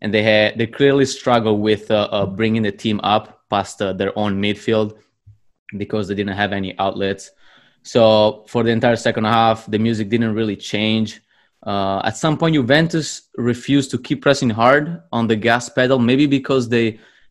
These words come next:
they just wanted to drag the game to the ninetieth minute for that zero zero draw that eventually did qualify them. Uh, but one of the biggest takeaway from me was that, um,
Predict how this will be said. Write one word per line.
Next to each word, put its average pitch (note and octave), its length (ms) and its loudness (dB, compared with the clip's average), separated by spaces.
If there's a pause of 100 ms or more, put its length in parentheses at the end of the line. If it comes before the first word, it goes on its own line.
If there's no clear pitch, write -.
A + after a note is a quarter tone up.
they A#2+ 80 2
just A2+ 240 -4
wanted B2 220 2
to A#2 80 -10
drag A2 500 0
the G#2 80 -2
game G#2 500 0
to G#2+ 100 -10
the G2+ 100 -2
ninetieth G2+ 500 -2
minute G2+ 320 -2
for F#2+ 220 -8
that F#2 220 -2
zero G2+ 240 -2
zero G2 240 -2
draw G2 440 -2 (240)
that G2+ 200 0
eventually G#2 560 2
did G2 460 0
qualify G2 600 -2
them. G2 340 -4 (540)
Uh, G2 340 0
but A2+ 420 0
one B2+ 220 2
of C3 100 4
the B2 80 2
biggest B2 380 4
takeaway B2 500 2
from A2 240 0
me A#2+ 460 2
was G2+ 400 0
that, G2+ 340 0
um, F#2 400 -4